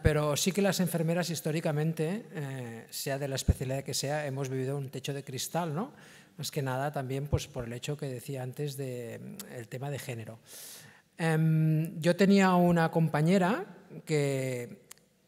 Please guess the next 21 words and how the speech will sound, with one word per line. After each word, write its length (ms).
ha 100
sido 400
durante 460
cinco 400
años 360
la 120
directora 520
gerente 680
del 220
Institut 480
Català 340
de 80
la 100
Salut 380
y 60
era 100
enfermera. 680
Y 40
ahora 140
hace 180
poco, 720